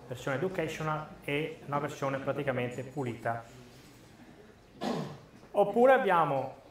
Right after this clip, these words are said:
abbiamo altre due distribuzioni che, eh, lì sono per ovvie ragioni di, di sviluppo, quindi per incentivare, per avere un qualcosa, la versione Ultimate e Business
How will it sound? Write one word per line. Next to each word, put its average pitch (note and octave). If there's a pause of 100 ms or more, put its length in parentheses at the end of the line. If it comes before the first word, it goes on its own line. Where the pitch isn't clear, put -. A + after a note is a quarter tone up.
(120)
abbiamo D3+
altre F3+
due D#3+
distribuzioni F#3+
che, D#3 (380)
eh, B2+
lì D3+
sono C#3
per C3
ovvie D3
ragioni C#3
di, C3
di D3
sviluppo, D#3
quindi C#3+
per C3+
incentivare, C#3 (720)
per C3
avere D3+
un D3+
qualcosa, F3
la D#3+
versione D#3
Ultimate F#3+
e D#3
Business B2